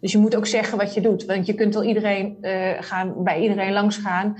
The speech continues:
en vervolgens, eh, hè, iedereen zegt naar links en jij gaat naar rechts. Ja, dat is natuurlijk niet betrouwbaar. Dus op het moment dat jij ze, hè, je stakeholders gaat bevragen, betekent het ook wel dat je een bepaalde, ja,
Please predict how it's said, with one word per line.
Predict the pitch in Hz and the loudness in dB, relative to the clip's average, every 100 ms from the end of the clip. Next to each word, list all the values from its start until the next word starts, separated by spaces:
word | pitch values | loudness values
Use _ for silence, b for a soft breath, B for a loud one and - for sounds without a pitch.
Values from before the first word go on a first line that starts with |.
| B B | B B
en | 180 | -4
vervolgens, | 202 190 220 214 202 - | 0 4 4 4 0 0
eh, | 196 | 0
hè, | 190 185 190 220 220 120 | 0 0 0 -2 -2 -4
iedereen | - 214 208 202 | -2 -2 0 0
zegt | 226 | -2
naar | 208 208 | 0 2
links | 226 214 | 2 0
en | - 208 | -2 0
jij | 208 | 0
gaat | 208 190 | -2 -6
naar | 196 | -4
rechts. | 214 196 - | -2 -4 -6
Ja, | - 156 | -10 -10
dat | 185 208 | -8 -6
is | 202 | -2
natuurlijk | 208 214 208 | -2 0 0
niet | 220 | 0
betrouwbaar. | 208 - 185 170 - 175 - - - | -2 -2 0 0 -4 -8 -10 -18 -6
Dus | 196 | -2
op | 220 | 2
het | 208 | 4
moment | 214 254 320 | 4 2 0
dat | 226 | 0
jij | 208 | 0
ze, | 202 185 - - - - | 0 -2 -4 -10 -12 -4
hè, | 202 | 0
je | 247 202 | 2 2
stakeholders | - 254 254 214 202 | 2 0 0 0 -2
gaat | - 175 | -4 -8
bevragen, | 190 - 214 214 220 233 B B | -8 -4 -2 -2 -4 -8 B B
betekent | 190 208 190 196 | -2 0 0 -2
het | 175 - - | -4 -4 0
ook | 202 214 | 0 0
wel | 190 196 196 | 0 0 -2
dat | 175 185 | -4 -6
je | 185 | -4
een | |
bepaalde, | 180 180 185 180 175 165 B B B | -4 0 0 2 0 -4 B B B
ja, | - - | -16 -16